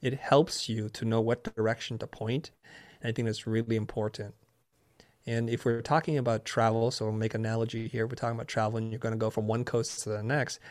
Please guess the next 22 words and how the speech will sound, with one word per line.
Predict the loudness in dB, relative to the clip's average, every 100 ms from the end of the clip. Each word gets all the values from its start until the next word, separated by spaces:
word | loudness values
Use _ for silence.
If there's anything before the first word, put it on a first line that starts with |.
| -20 -18 -8
A | -4
compass | 2 4 4 2 2
is | 4
gonna | 4
be | 4
a | 4
really | 4 2
good | 0 -2
thing | -4 -2
to | -2
have | -2 -2 -2 -4
because | -4 -2 -2
it's | -2
gonna | 0 0
feel | 2 4 4
like | 4
a | 0
lot | -2
of | 0
times | 0 0
you're | -2
making | -4